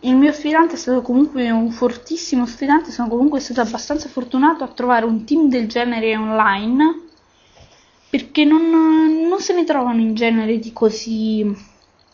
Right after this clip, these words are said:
di così forti, diciamo, di così bei team.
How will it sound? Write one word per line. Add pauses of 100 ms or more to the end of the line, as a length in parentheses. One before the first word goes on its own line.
(1300)
di
così
forti, (240)
diciamo,
di
così
bei
team.